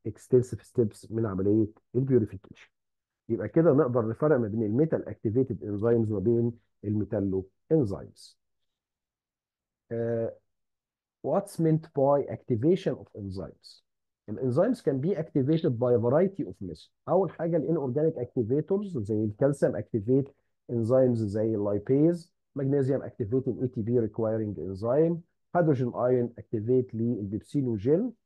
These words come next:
آه، في هذه الانزيمات الميتال، آه، بيمسك مع الانزيم، وكذلك السبستريت يمسك مع الانزيم، فبيبقى في عندي انزيم سبستريت ميتال كومبلكس،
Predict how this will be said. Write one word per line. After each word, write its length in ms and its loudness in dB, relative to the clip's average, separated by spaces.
آه، 160 -8
في 220 -2
هذه 480 0
الانزيمات 920 -4
الميتال، 680 0
آه، 140 -4
بيمسك 800 2
مع 400 -2
الانزيم، 1080 0
وكذلك 600 -2
السبستريت 600 -4
يمسك 320 -4
مع 100 -6
الانزيم، 460 -4
فبيبقى 220 -6
في 120 -2
عندي 400 0
انزيم 600 0
سبستريت 680 -4
ميتال 340 -2
كومبلكس، 640 -4